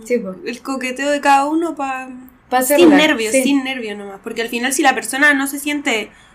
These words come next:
Speaker 2: cómoda,
Speaker 1: No
Speaker 2: te
Speaker 1: te
Speaker 2: va
Speaker 1: va a
Speaker 2: a decir,
Speaker 1: responder o
Speaker 2: ¿cachai?
Speaker 1: te va a decir, sí,
Speaker 2: Claro.
Speaker 1: po. Y ahí es cuando uno deja de insistir, po, bueno.
Speaker 2: Y, y por mi experiencia con las chicas que,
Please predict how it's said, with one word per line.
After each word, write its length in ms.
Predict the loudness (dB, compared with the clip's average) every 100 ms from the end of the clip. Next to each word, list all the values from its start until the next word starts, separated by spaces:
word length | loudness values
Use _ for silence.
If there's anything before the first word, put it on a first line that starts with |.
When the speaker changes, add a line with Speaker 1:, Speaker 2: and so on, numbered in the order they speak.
| -4
Speaker 2:
cómoda, 680 | -2 -2 -2 0 0 -2 -10 _ _ _ _ -8
Speaker 1:
No 120 | 0
Speaker 2:
te 60 | 4
Speaker 1:
te 60 |
Speaker 2:
va 60 | 8
Speaker 1:
va 60 | 8
a 80 |
Speaker 2:
a 40 | 6
decir, 240 | 2 2 2
Speaker 1:
responder 320 | 4 4 6
o 200 | 6 6
Speaker 2:
¿cachai? 180 | 4 2
Speaker 1:
te 60 |
va 80 | 0
a 40 | -2
decir, 520 | -4 -6 -8 -6 -4
sí, 40 | -2
Speaker 2:
Claro. 260 | -2 -2
Speaker 1:
po. 100 | -6 -8
Y 60 | -4
ahí 160 | -2
es 80 | -2
cuando 220 | 0 0
uno 100 | 0
deja 140 | -2 -4
de 60 |
insistir, 440 | -8 -8 -8 -10 -12
po, 80 | -16
bueno. 160 | -18 -20 _ -6
Speaker 2:
Y, 240 | -2 -2 -2
y 540 | -6 -6 -6 -6 -8 _ _ _
por 200 | -2 -2
mi 100 | -4
experiencia 960 | -6 -6 -2 -2 -2 -2 -2 -2 -4 -4
con 140 | -6 -4
las 100 | -6
chicas 300 | -6 -10 -10
que, 680 | -10 -10 -10 -10 -12 -14